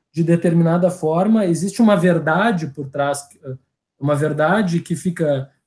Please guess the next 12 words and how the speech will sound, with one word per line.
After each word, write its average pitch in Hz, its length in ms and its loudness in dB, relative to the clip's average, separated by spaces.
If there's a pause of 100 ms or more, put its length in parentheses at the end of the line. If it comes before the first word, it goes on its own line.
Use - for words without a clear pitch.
(160)
ah, 123 540 -6 (400)
vamos 143 200 -2
dizer 143 60 0
assim, 147 260 -4
que 147 140 -8
em 143 180 -2
tempos 165 580 0
de, 135 280 -4
de, 131 400 -8
de, 131 300 -10 (200)
de 139 120 -6
pandemia 165 840 2